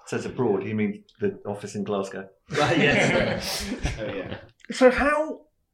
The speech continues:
Speaker 2: how were you guys looking to sort of measure success in that first year? What, what, what were you kind of, what, what were your ambitions? What were your aims?
Speaker 1: I think in,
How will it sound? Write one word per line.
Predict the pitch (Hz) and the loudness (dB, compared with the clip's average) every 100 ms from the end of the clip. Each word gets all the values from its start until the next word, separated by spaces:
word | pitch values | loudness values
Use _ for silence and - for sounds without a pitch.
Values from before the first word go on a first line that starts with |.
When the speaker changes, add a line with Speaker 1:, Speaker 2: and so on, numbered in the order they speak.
| _ - | _ 0
Speaker 2:
how | 269 | 4
were | 311 | 4
you | 320 | 6
guys | 262 226 - | 8 6 6
looking | 196 175 | -2 -4
to | |
sort | 170 185 | 0 2
of | 160 | 6
measure | 170 170 | 6 6
success | 160 170 - 240 208 | 0 -2 2 4 4
in | 131 | 2
that | 120 - | 2 2
first | 135 123 - | 2 2 2
year? | 151 120 | 4 6
What, | 139 143 | 4 2
what, | 156 170 | 0 -2
what | 165 160 185 | -6 -6 -4
were | 180 | -4
you | 180 | -6
kind | - 165 | 2 4
of, | 143 143 - | 6 4 0
what, | 165 170 | -2 -2
what | 165 170 | -4 2
were | |
your | 165 156 | 6 8
ambitions? | 147 151 - 117 110 | 6 2 0 -2 -4
What | 120 | -4
were | 127 | -4
your | 127 120 | 0 0
aims? | 120 113 104 - _ - - - - - _ _ _ _ _ _ _ - | 0 -4 -10 -16 _ -20 -18 -18 -18 -20 _ _ _ _ _ _ _ -4
Speaker 1:
I | 139 | 0
think | 175 135 | 2 4
in, | 113 113 104 | 6 8 6